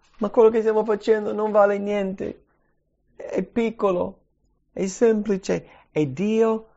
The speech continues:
ha incoraggiato loro, dicendo: "No, addirittura la gloria di questo tempio piccolo, semplice, che voi fate sarà più grande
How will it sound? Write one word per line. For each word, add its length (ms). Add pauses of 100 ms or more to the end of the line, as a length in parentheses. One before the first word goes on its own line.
(140)
ha 160
incoraggiato 840
loro, 400 (1000)
dicendo: 440
"No, 240
addirittura 800 (920)
la 160
gloria 420
di 160
questo 420
tempio 600 (360)
piccolo, 440
semplice, 600
che 140
voi 200
fate 360
sarà 260
più 220
grande 560